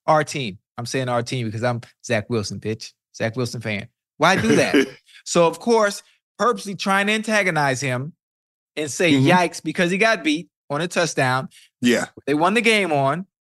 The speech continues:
Speaker 2: Right.
Speaker 1: So he fired back in his own manner. You can't disrespect me and tell me how the disrespect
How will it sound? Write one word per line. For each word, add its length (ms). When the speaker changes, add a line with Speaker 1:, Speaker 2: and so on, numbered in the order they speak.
Speaker 2:
Right. 240
Speaker 1:
So 140
he 260
fired 320
back 240
in 60
his 140
own 180
manner. 380
You 220
can't 380
disrespect 580
me 240
and 160
tell 240
me 160
how 220
the 100
disrespect 680